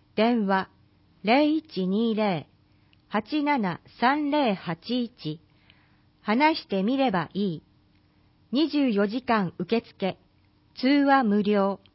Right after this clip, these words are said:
ディーブイ相談ナビ。電話、シャープ八零零八。晴れれば。ディーブイ相談、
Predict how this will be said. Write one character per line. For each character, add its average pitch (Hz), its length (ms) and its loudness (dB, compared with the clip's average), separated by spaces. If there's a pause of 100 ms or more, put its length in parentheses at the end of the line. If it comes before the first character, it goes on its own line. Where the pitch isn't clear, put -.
(1300)
デ 185 140 0
ィ 320 120 4
ー 285 40 2
ブ 311 140 2
イ 311 100 0
相 294 320 2
談 277 300 0
ナ 254 140 0
ビ。 170 180 -8 (960)
電 233 320 2
話、 208 200 -2 (520)
シ 302 80 0
ャ 302 140 6
ー 285 40 -4
プ 170 300 -8 (460)
八 277 400 -4
零 262 300 2
零 226 260 0
八。 214 460 -8 (680)
晴 220 160 2
れ 302 140 4
れ 247 140 0
ば。 165 200 -6 (1300)
デ 254 80 2
ィ 311 140 4
ー 277 40 -2
ブ 320 120 0
イ 311 120 0 (100)
相 294 240 2
談、 170 300 -4